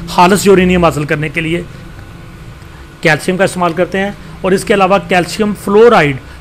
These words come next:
और कैल्शियम हाइड्राइड बनाने में इस्तेमाल होता है। तो ये दो केमिकल्स हैं, कंपाउंड्स हैं, इनको बनाने में भी कैल्शियम इस्तेमाल होता है। ये एलिमेंट भी तमाम जानदार-, जानदारों में मौजूद होता है। ये सेल वॉल, हड्डियों और शेल्स का लाजमी जुज़्व है। ये खून के जमने में भी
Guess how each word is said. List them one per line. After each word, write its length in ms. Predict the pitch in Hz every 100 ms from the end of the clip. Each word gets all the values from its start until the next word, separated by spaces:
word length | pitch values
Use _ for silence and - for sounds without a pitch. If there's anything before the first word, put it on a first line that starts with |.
| -
और 80 | 165
कैल्शियम 500 | 196 185 - 220 190
हाइड्राइड 500 | 170 160 156 226 208
बनाने 320 | 196 170 160
में 80 | 160
इस्तेमाल 300 | 160 139 135
होता 200 | 131 120
है। 80 | - - -
तो 60 | 165
ये 120 | 151
दो 220 | 139 156
केमिकल्स 560 | 160 156 143 160 190 175
हैं, 180 | 190 190 -
कंपाउंड्स 500 | 160 147 160 165 170
हैं, 180 | 190 196 - - 190
इनको 220 | 180 190
बनाने 280 | 165 151 147
में 140 | 147
भी 160 | 151 208 - - 180
कैल्शियम 320 | 156 - 147
इस्तेमाल 280 | 147 143 160
होता 180 | 165
है। 100 | 180 180 - -
ये 180 | 139 190
एलिमेंट 360 | 202 208 214 202
भी 120 | 214
तमाम 360 | - 165 175 175
जानदार-, 480 | 175 170 175 170
जानदारों 380 | 156 160 151 165
में 80 | 165
मौजूद 280 | 147 147 165
होता 180 | 185 196
है। 100 | 202 - - -
ये 100 | 156
सेल 260 | - 165 185
वॉल, 280 | 175 175 180 - -
हड्डियों 380 | 147 139 156 180 180 - -
और 100 | 160
शेल्स 420 | - 202 214 180
का 120 | 180
लाजमी 360 | 170 147 131 139
जुज़्व 300 | 131 127 120
है। 60 | - - - - - - - 156
ये 80 |
खून 260 | 165 170 180
के 140 | 175
जमने 340 | 156 165 165 190
में 140 | 175
भी 180 | 165